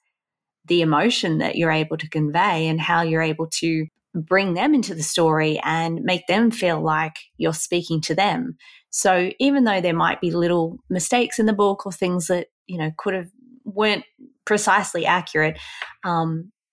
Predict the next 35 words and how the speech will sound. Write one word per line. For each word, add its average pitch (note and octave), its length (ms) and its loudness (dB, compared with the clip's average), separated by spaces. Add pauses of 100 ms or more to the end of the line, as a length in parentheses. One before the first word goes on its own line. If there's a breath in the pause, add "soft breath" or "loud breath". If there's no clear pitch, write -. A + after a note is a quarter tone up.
(300)
you F#3 60 -4
know, F3 80 2
it's E3+ 120 -2
important F#3 340 2
to F3+ 80 0
remember E3+ 320 2
that E3+ 140 0
as, F3+ 160 0
as G#3 200 0
long A3+ 200 4
as A3 140 0
the F#3 100 2
emotional E3+ 540 0
truth G3+ 400 -2 (460 soft breath)
of G3 100 -4
the G3+ 80 2
moment F#3+ 360 2
is F#3 120 -6
correct G3 460 0
and F3+ 240 -2
that, E3+ 260 -4
you G3+ 120 -6
know, F#3 80 0
you're F3+ 160 -2
still F3+ 260 -4
telling F3 560 -2
basically F3 420 -2
the F3 100 -2
core F3+ 240 2
truth F3 380 0
of G3+ 180 2
what F#3+ 200 4
your E3+ 100 2
journey D#3+ 580 0
is, - 260 -6